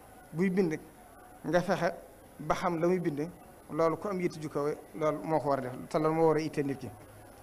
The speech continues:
Foofu la jëmewul nit ñi, ba seen bët jëm kaw, bañ a xool suuf.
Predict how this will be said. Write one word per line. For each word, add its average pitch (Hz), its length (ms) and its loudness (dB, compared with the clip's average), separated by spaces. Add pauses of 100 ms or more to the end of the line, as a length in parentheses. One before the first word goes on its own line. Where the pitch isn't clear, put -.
(220)
Foofu 214 380 6
la 196 100 6
jëmewul 180 380 4
nit 156 100 4
ñi, 123 100 -2 (500)
ba 165 140 0
seen 180 220 2
bët 180 160 0 (600)
jëm 175 180 2
kaw, 170 240 2 (140)
bañ 165 200 4
a 151 40 0
xool 147 220 0
suuf. - 260 -6